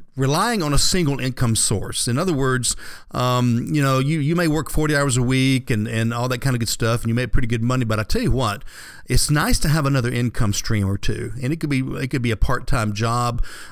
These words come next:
um, maybe every other Saturday. It could be driving Uber, you know, in some spare time. But imagine, you know, I, I read Bank, again, Bankrate. I love, I love the Bankrate's, uh, uh, website. The average side job earns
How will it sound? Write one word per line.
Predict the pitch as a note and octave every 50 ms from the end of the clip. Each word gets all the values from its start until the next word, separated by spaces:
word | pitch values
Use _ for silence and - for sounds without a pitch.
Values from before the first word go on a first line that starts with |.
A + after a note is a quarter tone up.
| -
um, | - G2+ G#2+ G#2+ G#2 G#2 G2+ G2+ G2+ - A2+
maybe | G#2+ A2+ A2 A2+ A#2
every | A#2 A2 A#2+ A#2
other | G#2 G#2
Saturday. | - - - D#3+ D#3+ E3 D#3+ D#3+ D3+ D3+ D3+ C3
It | A#2+
could | - G#2+
be | A#2
driving | A2+ G#2+ A#2+ A#2+ A#2 A2+ A2 A2
Uber, | A#2 A#2+ B2+ C#3 C#3 C#3+ C#3+ C#3 C#3 C#3 B2+ A2+ - -
you | A2 A2+ A#2 A#2 A#2+ A#2+ A#2+
know, | A#2 A#2
in | A#2+ A#2 A#2
some | A2+ - A#2+ A2
spare | - - - B2+ C3 C3 B2+
time. | - C#3 B2+ B2 B2 B2+ B2 A#2+ A#2+ - - - - - - - -
But | D#3 D#3
imagine, | D3+ D3+ E3+ A#3+ D4 G#3+ C3+ B2+ C3 C3+ C#3
you | - D3 C#3
know, | C3+ C3 B2+ B2+ B2 C3+ C#3+ C3+
I, | - - - - - - - - - - - - - - - C3+
I |
read | C#3 C3+ D3 D3 C3+ A2+
Bank, | G#2 C3+ D3+ D#3
again, | A#2+ G#2+ B2 C3+ C3+ A#2 G#2
Bankrate. | B2+ C#3 D3+ - - G#2 G#2+ B2 A#2
I | G#2+
love, | A2 A#2+ B2 G#2 A#2+
I | A2 G#2
love | G#2+ C3 B2+ G#2+ A2 B2 D3 C#3+ A2+
the | B2
Bankrate's, | A2 B2+ C3+ B2+ - - C#3 B2+ A2+ - -
uh, | - G#2 G2+ G#2 A2+ A2 - - A#2+
uh, | A#2 A#2 A#2 - - - - - -
website. | B2 B2+ C#3+ C3+ - - A#2 G2 G2 - - - - - - - -
The | - A#2+ A#2
average | B2+ F3 A3+ A#3 G3+ D3 -
side | - - - D3 C#3 E3+ F3 E3+ D#3 B2
job | G2+ - A#2 A2 G#2 G#2 G#2 G#2 G#2 -
earns | B2 A#2+ B2+ C3 B2+ B2 A#2 A#2 -